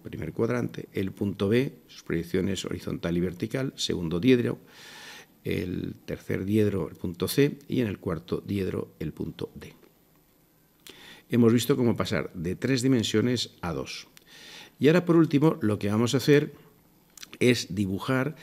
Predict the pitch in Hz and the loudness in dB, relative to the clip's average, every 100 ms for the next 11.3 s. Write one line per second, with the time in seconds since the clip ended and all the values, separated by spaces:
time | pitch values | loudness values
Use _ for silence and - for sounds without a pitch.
0 | - - _ 98 104 104 107 113 113 117 | -20 -20 _ -2 0 2 4 6 6 6
1 | 113 127 135 - 107 101 95 90 85 - | 4 2 0 -2 -4 -2 0 0 -2 -2
2 | 110 104 104 95 101 95 - 107 120 120 | -2 0 0 0 -2 0 2 2 2 -2
3 | - 82 107 110 107 127 - - - 101 | -6 0 2 2 2 -2 -4 -14 -4 0
4 | 101 - 87 98 113 82 85 57 58 - | 0 -2 -2 -2 -2 -2 -4 -8 -10 -14
5 | - - - - - - - - 113 - | -20 -20 -20 -20 -20 -20 -20 0 0 0
6 | - 110 - 120 143 110 131 135 127 - | -4 -2 0 2 4 2 2 0 0 0
7 | 101 98 101 - 98 139 131 110 117 - | 0 2 -2 0 0 2 2 2 0 0
8 | 123 139 - 110 - 104 98 87 95 156 | 0 0 0 -6 0 0 0 -2 -2 0
9 | 170 165 - 110 - 87 87 98 95 - | 0 -2 -2 -2 -2 -4 -4 -4 -6 -4
10 | 87 85 120 104 87 80 95 110 117 120 | -2 0 2 2 0 0 2 4 2 4
11 | 135 113 139 | 2 2 -2